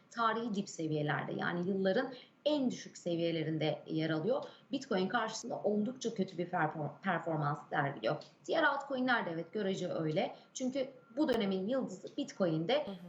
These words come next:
Speaker 1: ama kan kaybı konusunda bakacak olursak Ethereum'da, e, listenin,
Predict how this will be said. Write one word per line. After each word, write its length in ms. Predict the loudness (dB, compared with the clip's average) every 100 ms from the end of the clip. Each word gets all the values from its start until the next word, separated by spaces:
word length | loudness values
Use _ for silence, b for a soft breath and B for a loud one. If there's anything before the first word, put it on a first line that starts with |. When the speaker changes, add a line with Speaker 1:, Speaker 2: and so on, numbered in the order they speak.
| 2
Speaker 1:
ama 300 | 4 4 0
kan 280 | 0 -2 0
kaybı 340 | 0 0 -2 -6
konusunda 480 | -8 -8 -8 -6 -4
bakacak 420 | -4 -4 -6 -4
olursak 360 | -4 0 2 0 B B _
Ethereum'da, 760 | 2 2 2 2 0 2 2 2 -2 -14 0
e, 100 | 2 4 0 -2 -4
listenin, 520 | -6 -6 -2 0 0